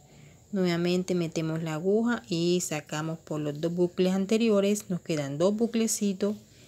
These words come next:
y nuevamente por esos dos bucles que van quedando. Así de sencillo. Miren qué facilito nos va quedando la puntada.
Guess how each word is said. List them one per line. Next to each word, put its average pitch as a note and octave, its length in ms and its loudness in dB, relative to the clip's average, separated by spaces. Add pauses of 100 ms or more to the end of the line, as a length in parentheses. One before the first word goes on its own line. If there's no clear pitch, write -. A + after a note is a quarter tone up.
(300)
y C4 260 2
nuevamente G3+ 720 2
por F#3 160 -2
esos E3 300 -2
dos F3 120 2
bucles F#3+ 380 0
que F3 160 -6
van D3 220 -6
quedando. C3+ 560 -8 (2000)
Así F3 420 0
de F3 140 2
sencillo. D#3+ 580 -6 (2000)
Miren F3+ 260 2
qué F3 160 -6
facilito F#3 580 0
nos G3+ 160 0
va E3+ 100 -2
quedando D#3+ 460 -4
la D3+ 140 -4
puntada. D3 600 -6